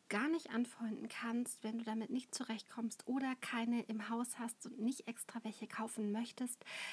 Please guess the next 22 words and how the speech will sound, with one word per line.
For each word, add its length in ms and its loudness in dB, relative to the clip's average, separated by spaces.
dann 300 2
könntest 640 2
du 180 0
alternativ 1200 2
auch 420 0
mit 320 0
einer 360 0
Summitusche 800 0
arbeiten. 640 0
Die 320 6
wird 220 2
dann 480 2
unverdünnt 640 4
verwendet, 680 4
das 420 0
wäre 560 0
wichtig. 800 0
Und 340 4
beachte 480 0
hier 460 0
auch 240 -4
auf 240 -6